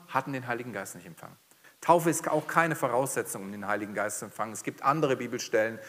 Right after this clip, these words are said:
äh, wo, wo ganz deutlich wird, dass die Leute noch nicht getauft waren und die Geistestaufe erlebt haben. Also du kannst dich jederzeit danach ausstrecken.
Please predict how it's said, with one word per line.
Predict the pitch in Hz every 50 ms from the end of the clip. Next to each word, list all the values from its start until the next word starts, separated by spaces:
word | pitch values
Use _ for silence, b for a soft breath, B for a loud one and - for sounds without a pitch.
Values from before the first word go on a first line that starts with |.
| B B B B B B B
äh, | 120 117 117 120 117 113 117
wo, | 127 131 135 135 131 131 -
wo | 131 123 120 107
ganz | - 135 143 143 -
deutlich | - 143 139 135 139 135 117 123
wird, | 123 123 - - -
dass | 131 117 - - - - - - 113 120
die | 127 120 117 120
Leute | 113 117 113 117 113 113
noch | 107 101
nicht | 110 170 208 - -
getauft | 185 - - 120 117 107 - -
waren | 113 104 107
und | 110 113
die | 113 107
Geistestaufe | 120 113 117 110 - 113 - - 117 107 98 110
erlebt | 104 104 113 113 - -
haben. | 117 117
Also | 120 113 113 107 110 110 104 B B B B B B
du | - 120
kannst | - - - -
dich | - - -
jederzeit | 240 294 359 415 - - - 151 139 139
danach | 143 127 123 123 117 107
ausstrecken. | - 120 131 127 - - - - 101 98 123 123 123